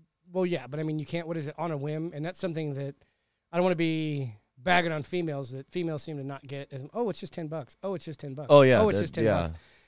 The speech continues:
Speaker 1: And you're like, "Yeah, you've said that forty-five times. So now forty-five times ten, so that's four hundred fifty bucks. And now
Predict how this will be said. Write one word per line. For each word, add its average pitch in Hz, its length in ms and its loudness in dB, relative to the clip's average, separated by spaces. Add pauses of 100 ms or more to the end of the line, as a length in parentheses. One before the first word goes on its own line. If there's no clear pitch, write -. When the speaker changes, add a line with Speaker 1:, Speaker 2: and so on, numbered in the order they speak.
(100)
Speaker 1:
And 165 80 -4
you're 170 100 2
like, 165 100 0
"Yeah, 180 120 4
you've 170 240 -4
said 180 160 -4
that 170 120 -2
forty-five 165 440 -2
times. 156 300 -6
So 156 100 -8
now 196 400 -2
forty-five 202 500 -4
times 180 220 -6
ten, 214 120 -4
so 151 120 -6
that's 131 160 -8
four 147 200 -6
hundred 196 240 -6
fifty 240 220 -4
bucks. 226 480 6 (640)
And 151 200 -2
now 214 800 6